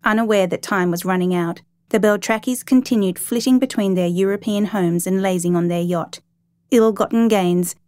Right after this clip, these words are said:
from what would prove to be the biggest art forgery case of the twenty-first century. Their luxury lifestyle was afforded by Wolfgang's ability to reproduce classic paintings worth more than U S forty million dollars.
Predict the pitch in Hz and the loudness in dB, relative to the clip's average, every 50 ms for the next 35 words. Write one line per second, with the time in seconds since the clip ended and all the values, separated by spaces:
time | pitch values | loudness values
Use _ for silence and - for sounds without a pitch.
0 | _ _ - 226 214 208 208 202 - 240 220 - - 226 208 196 180 - - 196 | _ _ 0 2 2 2 2 2 0 -2 -2 -2 0 0 0 0 -2 -2 -2 0
1 | 190 180 180 175 175 208 202 202 233 226 - - - 208 196 - - - - 214 | 0 0 0 0 2 2 2 2 -2 -4 -4 -4 -2 -2 -2 -2 -4 -6 -4 -2
2 | 214 208 - 226 233 233 226 - - 202 180 170 - 175 170 - 180 - - 208 | -2 -2 0 0 -2 -2 -2 -4 -6 -6 -6 -4 -6 -6 -6 -6 -6 -4 -4 -4
3 | 196 202 196 - - 190 190 185 - - 185 175 165 - 156 160 156 165 165 - | -4 -4 -4 -4 -4 -4 -4 -4 -4 -6 -6 -6 -6 -6 -8 -8 -8 -8 -10 -14
4 | _ _ _ _ _ _ _ _ _ _ _ _ _ 220 214 214 214 220 240 - | _ _ _ _ _ _ _ _ _ _ _ _ _ 2 2 4 2 2 0 -2
5 | - 277 277 277 277 269 262 233 196 185 - - - 185 175 175 175 180 185 185 | -2 -2 0 0 2 2 2 2 0 -2 -4 -4 -2 -2 0 0 0 0 -2 -2
6 | 202 190 - - 220 214 202 180 170 165 - 180 175 175 175 185 208 214 - - | -2 -4 -4 -2 0 0 0 0 -2 -2 -2 -2 -2 -2 -2 -4 -4 -4 -4 -2
7 | 233 226 233 240 - 240 214 226 202 196 185 180 - 180 170 165 - _ _ _ | -2 0 0 -2 -2 0 0 2 2 2 0 -4 -4 -6 -8 -8 -10 _ _ _
8 | - 233 202 190 220 233 240 - 269 254 226 220 196 185 180 - - - 208 208 | -2 -2 2 2 2 2 2 2 0 0 0 0 -2 -2 -2 -6 -6 -4 -4 -4
9 | - - 240 - - - 220 202 190 - 180 175 175 170 185 170 185 180 170 - | -4 -6 -8 -8 -6 -4 -2 -2 -2 -2 0 0 -2 -2 -2 -2 -2 -2 -2 0
10 | 208 190 185 185 185 185 185 180 190 214 202 175 165 165 - - - - 208 208 | 0 0 0 0 0 0 -2 0 0 0 0 0 -2 -4 -8 -6 -4 -4 -4 -2
11 | - 233 233 226 214 202 202 202 202 202 190 196 175 170 160 151 151 151 - | -2 -2 0 0 0 -2 -2 -4 -4 -4 -2 -2 -2 -2 -4 -6 -8 -10 -12